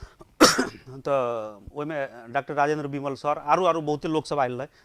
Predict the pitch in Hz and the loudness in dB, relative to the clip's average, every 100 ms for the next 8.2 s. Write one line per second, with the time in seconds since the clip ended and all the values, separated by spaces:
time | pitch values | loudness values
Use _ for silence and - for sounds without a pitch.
0 | - 165 175 160 156 151 160 156 - - | -10 -4 -2 -2 -2 -4 -4 -6 -10 -6
1 | 160 165 147 139 147 143 143 139 135 139 | 0 2 2 -2 -8 -6 -6 -6 -8 -8
2 | 156 165 147 139 135 131 - _ _ 117 | -6 -2 -2 -2 -6 -6 -8 _ _ -10
3 | 110 104 143 185 156 131 143 _ _ _ | -6 -2 2 4 2 -2 -6 _ _ _
4 | _ 139 135 135 175 170 180 185 185 - | _ -6 -4 -2 -2 -2 -4 -4 -6 -6
5 | - - 170 175 - 175 202 - 180 170 | -12 -10 -6 -6 -6 -2 -2 -2 -6 -4
6 | 156 - _ _ _ _ _ _ - - | -4 -8 _ _ _ _ _ _ -20 -20
7 | - - 139 156 160 147 147 127 131 123 | -20 -10 0 2 2 2 -2 0 -2 -4
8 | 117 | -6